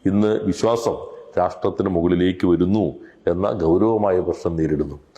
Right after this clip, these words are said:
ഓരോരുത്തർക്കും അവരവരുടെ വിശ്വാസങ്ങൾക്കനുസരിച്ച്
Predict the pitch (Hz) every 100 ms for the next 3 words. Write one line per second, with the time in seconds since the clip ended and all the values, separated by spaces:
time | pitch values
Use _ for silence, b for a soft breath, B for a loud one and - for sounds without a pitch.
0 | B B _ - 117 156 170 175 165 160
1 | 175 175 - 110 123 127 127 123 131 104
2 | 98 107 117 120 131 127 123 101 101 120
3 | 107 -